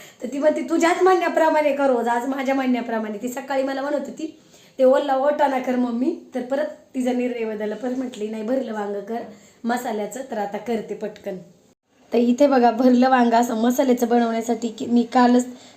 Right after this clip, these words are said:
ताजी ताजी बाजारातनं अशी वांगी आणलेली आहे काट्याची. हे वांग्याचं नाव आहे अजय अंकुर वांग. तो खूप ताजं ताजं होतं. माझ्या शेजारी ज्या नानी बसतात त्यांच्याकडून आणलेलं आहे मी बाजारातनं. तर आता ह्याचं चांगलं म्हणजे अजिबात रशी वगैरे करायची नाही,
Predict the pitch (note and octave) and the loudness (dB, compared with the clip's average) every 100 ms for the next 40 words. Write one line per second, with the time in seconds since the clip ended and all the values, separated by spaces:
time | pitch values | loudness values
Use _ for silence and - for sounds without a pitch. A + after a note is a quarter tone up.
0 | - A3+ G#3 G#3+ G#3+ A3 A3 G#3 G#3 G#3 | -2 0 0 0 0 2 0 2 0 -2
1 | G#3 G#3 - A#3+ B3+ D4 A#3+ A3+ G#3+ G#3+ | -4 -6 -4 0 0 2 0 0 0 -2
2 | A3 G#3+ G#3 G#3 A3 G#3+ A#3 G#3+ G#3+ G3 | -2 -2 0 2 2 2 2 0 0 -6
3 | - G#3 - - - - B3+ A#3+ A#3 A3+ | -6 -8 -12 -20 -6 4 6 6 4 2
4 | A#3 A3+ A3 A#3+ A#3 - A3 G#3+ A#3 A3 | 0 2 2 2 2 2 0 0 0 -2
5 | G#3+ G#3+ A3 A3 G#3 A3 - - - - | -4 -4 -4 -4 -6 -6 -8 -12 -6 -2
6 | A#3+ - C#4 D4 B3+ A#3+ B3 B3 B3+ A#3+ | -2 -2 0 2 4 4 4 4 2 2
7 | A3+ A3 G#3+ B3 A3 G#3+ A3 A3 A3+ A3 | 0 0 0 0 0 -2 -2 0 0 0
8 | A3 C#4 A3+ G#3+ A3+ G#3+ G#3+ G#3+ A3 B3 | -2 -2 -2 -2 -2 -4 -6 -4 0 0
9 | G#3+ A3 A#3+ G3+ G3+ G3+ G#3 G#3 G#3 A3 | 0 0 0 0 -4 -4 -4 -6 -6 -8
10 | - - - - G#3 G#3 A3+ A3+ A#3 A#3 | -8 -14 -20 -12 -8 -2 0 0 -2 -6
11 | - A#3 A3+ A#3 B3 C4+ B3 A#3 A3+ A3 | -4 -4 -2 0 0 2 -2 -2 -2 -2
12 | G#3 B3+ B3+ - A#3+ C#4 C#4+ B3+ A#3+ A#3+ | 0 0 0 0 2 2 2 2 4 4
13 | C4+ C4 A#3+ A#3+ | 2 0 0 0